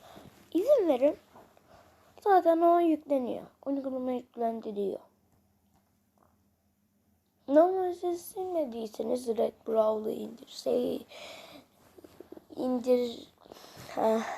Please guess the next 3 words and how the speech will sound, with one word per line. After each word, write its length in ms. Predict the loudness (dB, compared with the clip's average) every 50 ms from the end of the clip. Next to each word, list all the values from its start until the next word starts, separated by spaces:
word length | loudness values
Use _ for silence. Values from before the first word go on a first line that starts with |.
| -10 -12 -14 -14 -16 -18 -20 _ -20 -20 -20 -20 -20 -20 -20 _ _ 0
indirseniz 800 | 2 2 4 4 2 2 0 0 2 4 4 6 6 4 2 0
silmediyseniz 1300 | -4 -4 0 2 4 6 6 6 6 6 2 -4 -4 -6 -2 -2 0 0 2 0 -2 -4 -8 -14 -8
Upload'e'yi 1120 | -4 -4 -4 -4 -4 -2 0 2 2 2 2 2 0 2 2 4 6 6 8 6 6 2